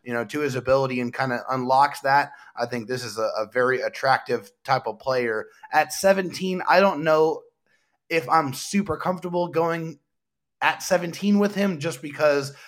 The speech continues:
I know there's some stuff that you're gonna have to mold and you're gonna have to deal with some growing pains for a little bit until you kinda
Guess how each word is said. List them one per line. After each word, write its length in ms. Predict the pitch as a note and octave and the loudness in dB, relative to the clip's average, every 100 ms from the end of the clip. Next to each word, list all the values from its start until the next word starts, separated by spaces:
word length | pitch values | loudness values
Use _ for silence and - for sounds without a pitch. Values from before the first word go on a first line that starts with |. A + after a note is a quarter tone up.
| - | -6
I 100 | C#3+ | -4
know 220 | D3+ D#3+ | 0 0
there's 280 | D#3+ D#3+ D3 | -2 -4 -6
some 120 | C#3 | -8
stuff 320 | A#2+ - D3 C#3 | -8 0 0 0
that 100 | B2 | -6
you're 140 | C#3 | -4
gonna 160 | C3+ A#2+ | -4 -2
have 260 | C3+ C3+ | -2 -2
to 80 | A#2+ | -2
mold 360 | A#2+ C#3 D#3+ D3+ | 2 2 2 -2
and 100 | C#3+ | -6
you're 100 | D3+ | -4
gonna 160 | D#3 | -2
have 180 | D3+ C#3 | -2 -2
to 60 | B2+ | -8
deal 320 | A2 D3+ D3+ | -10 -8 -4
with 140 | C#3+ | -6
some 200 | C3+ A2+ | -6 -10
growing 360 | G#2 D3+ F3+ D3 | -4 -2 -2 -4
pains 480 | C3+ B2+ A#2+ A2 - _ _ - _ - | -6 -4 -6 -8 -16 _ _ -20 _ -4
for 420 | C3+ B2+ B2 - | 0 2 0 -2
a 80 | B2+ | -4
little 240 | B2+ D3+ | 0 0
bit 300 | C#3+ C3+ A#2+ - - | 2 0 0 -6 -12
until 360 | B2 - C#3+ C#3 - | -12 -6 -2 -2 -4
you 120 | B2+ | -10
kinda 380 | B2 C3 A#2+ A2+ | -4 -2 -2 -4